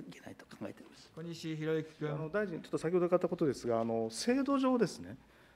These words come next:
Speaker 3: 自衛隊法上、災害派遣における医官、看護官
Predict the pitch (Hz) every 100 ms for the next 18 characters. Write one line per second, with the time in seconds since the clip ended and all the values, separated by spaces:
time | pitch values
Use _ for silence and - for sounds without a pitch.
0 | - 131 220 240 240 233 226 226 214 208
1 | 202 120 - - - - - 208 220 220
2 | 233 226 175 131 127 127 160 135 143 120
3 | 110 120 123